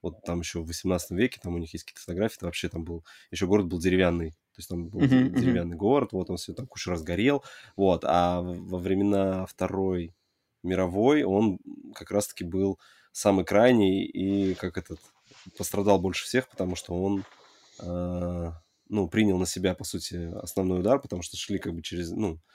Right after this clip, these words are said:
Speaker 1: там все удары наносились по окраинам города, и вот, получается, Нарская застава
Speaker 2: Мгм.
Speaker 1: пострадала больше всего, там, м, больше всего было объектов у-, уничтожено, но и потом
Speaker 2: Мгм.
Speaker 1: как бы они отстраивали, и, в общем,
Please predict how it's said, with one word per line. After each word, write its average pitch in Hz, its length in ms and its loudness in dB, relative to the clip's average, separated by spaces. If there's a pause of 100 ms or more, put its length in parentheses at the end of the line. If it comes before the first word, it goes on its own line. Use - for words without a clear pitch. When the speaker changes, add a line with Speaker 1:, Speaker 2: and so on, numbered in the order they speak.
(220)
Speaker 1:
там - 180 -6
все 95 320 0
удары 90 420 4
наносились 87 500 -4
по 87 220 -4
окраинам 120 400 2
города, 87 320 -2
и 87 40 -6
вот, 90 200 -8
получается, 98 500 -4 (340)
Нарская 92 320 -4
застава 104 280 0
Speaker 2:
Мгм. 113 40 2
Speaker 1:
пострадала 92 380 -2
больше 90 200 -4
всего, 117 200 0
там, 85 160 -6 (100)
м, 98 480 -10
больше 90 220 -8
всего 90 180 -4
было 87 120 -6
объектов 90 340 -8
у-, 95 420 -10
уничтожено, 98 600 -4 (500)
но 98 180 2
и 98 40 0
потом 104 240 4
Speaker 2:
Мгм. 120 40 4
Speaker 1:
как 92 120 2
бы 92 80 2
они 92 100 4
отстраивали, 98 720 4
и, 92 360 -2 (400)
в 107 40 4
общем, 104 300 6